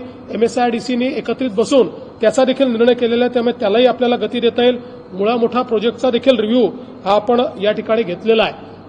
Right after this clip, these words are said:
असे एकूण महाराष्ट्रातल्या वेगवेगळ्या भागातल्या तेहतीस प्रोजेक्टचा रिव्ह्यू घेऊन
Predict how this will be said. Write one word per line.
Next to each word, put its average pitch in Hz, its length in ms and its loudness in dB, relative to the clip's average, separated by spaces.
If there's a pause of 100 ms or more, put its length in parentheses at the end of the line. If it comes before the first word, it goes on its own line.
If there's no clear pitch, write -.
असे 262 200 -2
एकूण 269 320 2
महाराष्ट्रातल्या 233 1120 2
वेगवेगळ्या 220 400 4
भागातल्या 214 500 0 (560)
तेहतीस 311 380 -2
प्रोजेक्टचा 254 500 0
रिव्ह्यू 220 260 -2
घेऊन 226 280 6